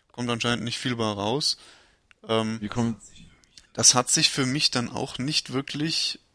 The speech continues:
Speaker 1: so manifestiert, dass ich gesagt habe, "Oh Gott, den kann man nicht wählen." Sondern ich hab da gesehen, es gibt da Aussagen von zweitausenddrei. Ähm, es gibt da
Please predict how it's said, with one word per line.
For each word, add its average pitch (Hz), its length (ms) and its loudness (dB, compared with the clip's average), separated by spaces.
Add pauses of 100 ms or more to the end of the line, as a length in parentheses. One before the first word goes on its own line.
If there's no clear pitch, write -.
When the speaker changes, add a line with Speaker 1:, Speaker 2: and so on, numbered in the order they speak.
Speaker 1:
so 117 640 -2 (640)
manifestiert, 135 880 0 (100)
dass 131 180 2
ich - 160 0
gesagt 120 500 0
habe, 131 380 -4
"Oh 113 80 -2
Gott, - 280 -2
den 135 140 0
kann 131 200 -4
man 131 160 -4
nicht - 300 -6
wählen." 117 480 0 (560)
Sondern 117 320 0
ich 139 120 0
hab 143 120 -2
da 123 120 0
gesehen, 113 360 0
es 147 160 -2
gibt - 200 -6
da 104 100 -2
Aussagen 160 580 -4
von 131 180 -4
zweitausenddrei. 113 920 -2 (640)
Ähm, 120 400 0 (1400)
es 117 160 0
gibt - 240 -4
da 117 340 2